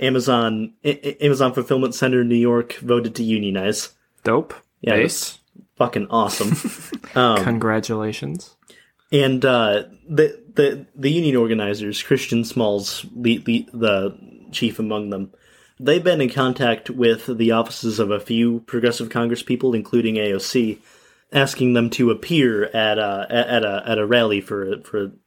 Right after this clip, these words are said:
Speaker 1: uh, supporting the union. Um, and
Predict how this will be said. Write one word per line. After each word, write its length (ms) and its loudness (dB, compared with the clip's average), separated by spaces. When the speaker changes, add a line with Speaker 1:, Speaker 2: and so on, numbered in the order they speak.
Speaker 1:
uh, 120 0
supporting 460 -2
the 80 -4
union. 420 -6
Um, 460 0
and 400 4